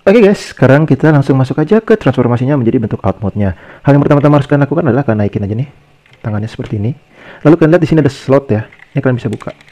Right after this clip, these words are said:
part tangannya seperti ini. Oke, kalau sudah, kalau sudah kalian buka seperti ini, kalian diemin dulu seperti ini. Kalian buka part yang di bawah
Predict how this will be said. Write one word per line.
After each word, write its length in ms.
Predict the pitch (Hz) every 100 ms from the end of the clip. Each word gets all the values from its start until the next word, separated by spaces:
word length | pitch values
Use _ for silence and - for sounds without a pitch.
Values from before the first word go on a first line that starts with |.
| - -
part 100 | -
tangannya 300 | - 95 101 - -
seperti 320 | - - 107 90
ini. 40 | - _ - _ _ - - _ _ _ _ - _ -
Oke, 140 | 123 151 - _ _ -
kalau 100 | 110
sudah, 240 | 123 165 - - _ - _ _ _ _ _ _ -
kalau 100 | 117
sudah 160 | - 113
kalian 140 | 113 113
buka 180 | -
seperti 320 | 127 - - 113
ini, 100 | 147
kalian 240 | - 110 107
diemin 140 | 107
dulu 100 | 107
seperti 300 | - - 110
ini. 160 | 120 170 _ _ - -
Kalian 160 | 113
buka 160 | 113 139
part 160 | 127 120
yang 80 | 117
di 60 |
bawah 100 | 113